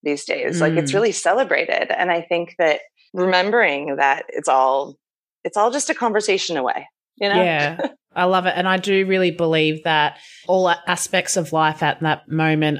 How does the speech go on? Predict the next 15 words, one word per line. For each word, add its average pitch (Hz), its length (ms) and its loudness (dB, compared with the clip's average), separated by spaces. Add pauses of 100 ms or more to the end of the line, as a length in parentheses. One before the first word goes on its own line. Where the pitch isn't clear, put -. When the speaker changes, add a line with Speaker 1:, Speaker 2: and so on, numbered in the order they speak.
Speaker 2:
are 147 560 2
changing, 175 720 0 (280)
you 165 140 0
know, 143 280 2
to 190 300 0
more 160 280 2
consciousness, 151 680 -2
more 151 160 0
conscious 151 480 -2
eating, 156 580 2
um, 143 460 0
exercise, 147 580 -2
self-love, 156 1080 0 (520)
the 143 420 2
sexuality, 156 1400 0